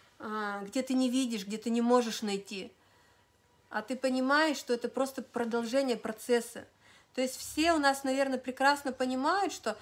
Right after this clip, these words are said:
«Ну, что такое реинкарнация? Это ты в новом теле, а где эта память, а почему я не помню? А, а что со мной происходило в прошлых жизнях, а как это вспомнить?»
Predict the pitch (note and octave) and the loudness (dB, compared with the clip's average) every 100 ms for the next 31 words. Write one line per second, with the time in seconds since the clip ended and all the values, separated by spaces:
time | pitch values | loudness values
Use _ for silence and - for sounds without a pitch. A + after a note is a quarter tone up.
0 | - - - - B3 F#4 - B3 A#3+ A3 | -18 -20 -20 -14 -10 -6 0 2 4 2
1 | A3 A3 G#3+ G#3 G3+ - G3+ A3 A3 D#4+ | -2 -4 0 2 0 -2 -6 -6 -2 0
2 | B3+ C4 A#3 G#3 - A3 A3+ G#3+ G3+ G3 | 2 2 0 -2 -4 0 2 2 2 0
3 | G3+ A3 G#3 C4 D4+ B3+ - A3+ A3 A3 | 0 -2 -2 0 0 -2 2 8 8 8
4 | G3+ G3+ G3 A3 B3+ C#4+ D4 C4 A#3+ - | 4 -4 -6 -6 -2 0 0 0 -2 -4
5 | G#3+ G#3+ G3+ F#3+ - - - - - - | -2 -2 -2 -8 -10 -20 -20 -20 -20 -18
6 | - A3 G#3 G#3 - - G3+ - C#4+ D4 | -6 -4 -4 -6 -12 -8 -6 -4 -2 0
7 | C#4 C4 A3 - _ _ _ _ - D4+ | 4 2 2 -8 _ _ _ _ -20 -8
8 | A#3+ C4 C4 - B3+ C4+ C4 C4+ C4 C4 | 0 2 2 2 0 0 0 -2 -2 -4
9 | G3+ A3 A#3 G#3+ G3 G#3+ C4+ C#4 C#4 C4 | -2 -2 -2 -2 -4 0 2 2 -2 -6
10 | - - A3+ G3+ F3+ | -10 -4 -2 -2 -4